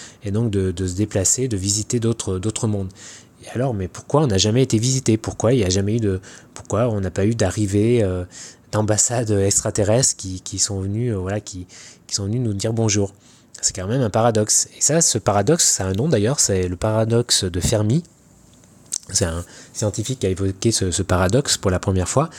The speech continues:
Et voilà, c'est un paradoxe. Pourquoi, euh, pourquoi si la vie, statistiquement, c'est quasi sûr que la vie extraterrestre existe,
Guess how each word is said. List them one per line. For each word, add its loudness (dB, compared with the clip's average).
Et -6
voilà, 2
c'est 0
un -2
paradoxe. 2
Pourquoi, 0
euh, 2
pourquoi 0
si 0
la 2
vie, -4
statistiquement, -2
c'est -2
quasi 0
sûr 0
que 2
la 4
vie 2
extraterrestre 0
existe, -2